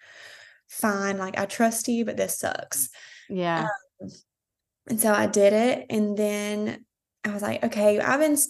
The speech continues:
Speaker 1: like, doing a lot of standing moves. So I'm gonna go and, like, lean over the headboard just so I'm, I'm more, like, sitting down and relaxing for a little bit."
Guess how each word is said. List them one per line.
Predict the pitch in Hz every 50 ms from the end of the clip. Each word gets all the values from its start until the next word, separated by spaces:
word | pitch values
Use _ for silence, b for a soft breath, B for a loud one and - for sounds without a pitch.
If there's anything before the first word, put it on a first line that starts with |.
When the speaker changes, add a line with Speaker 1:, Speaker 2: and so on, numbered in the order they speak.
| -
Speaker 1:
like, | - 220 208 226
doing | 220 220 208 208
a | 208 196
lot | 190 196 196 196
of | 180 -
standing | - - 202 196 196 202 202 202
moves. | 202 202 202 202 -
So | - -
I'm | - 208 220
gonna | 233 240 254 247 233
go | 220 214 208 202 202 202 202 202 202 202 -
and, | - 202
like, | 196 190 - -
lean | 202 202 202 202 202
over | 196 190 190 196
the | 196 196
headboard | 190 190 196 190 190 190 190 190 190 190 190
just | 202 196 190 -
so | - 202 196
I'm, | 185 190 185 185 - - - _ - - - _ - -
I'm | 190 196 196 - 98 98 104 - - _ _ _ _ _ _ _ _ _ _ _ -
more, | 226 214 208 202
like, | 196 - - -
sitting | - - - 202 196 190 190 185
down | 180 175 170 175
and | 175 175 185
relaxing | - - - - - - - - - - 127 - -
for | - 110 110 -
a | - -
little | - - 117 110
bit." | - - - - -